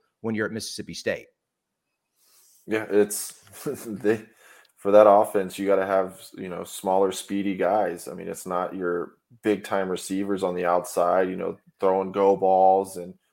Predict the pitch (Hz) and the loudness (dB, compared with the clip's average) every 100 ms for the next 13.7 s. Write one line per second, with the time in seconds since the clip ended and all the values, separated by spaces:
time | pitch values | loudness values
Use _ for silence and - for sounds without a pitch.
0 | - 101 95 92 92 90 98 98 92 92 | -4 -4 0 0 0 0 0 0 -6 -8
1 | 92 90 92 101 95 87 90 90 - - | -10 -6 -2 0 0 -4 -6 -8 -10 -18
2 | _ _ _ 92 87 87 90 92 - _ | _ _ _ -14 -8 -4 -4 -6 -12 _
3 | _ _ _ _ _ _ 113 107 101 - | _ _ _ _ _ _ -2 0 0 -4
4 | 104 92 98 87 82 101 98 87 85 87 | -4 -4 -2 -2 -2 2 2 2 -8 -8
5 | 87 90 87 87 92 - _ - 101 101 | -12 -14 -12 -12 -12 -16 _ -16 -4 0
6 | 95 92 - 95 98 95 98 98 92 92 | 0 -2 2 4 4 4 4 4 0 -4
7 | 90 92 101 87 87 _ _ _ _ _ | -6 -2 0 -2 -4 _ _ _ _ _
8 | 95 92 92 90 90 87 104 113 101 - | -10 -8 -6 -6 -2 -2 -2 -4 -8 -8
9 | 110 117 107 _ _ _ _ _ _ _ | -6 -6 -10 _ _ _ _ _ _ _
10 | _ - 95 104 110 110 110 107 104 101 | _ -10 -2 0 2 2 2 -2 -4 -2
11 | 95 104 90 87 - _ _ _ 104 110 | 2 2 2 -4 -18 _ _ _ -4 0
12 | 98 107 107 98 - 95 92 - - 101 | 2 0 -2 -4 -2 -4 -4 -8 -6 0
13 | 110 - 139 117 110 104 | 0 0 -4 -4 -4 -6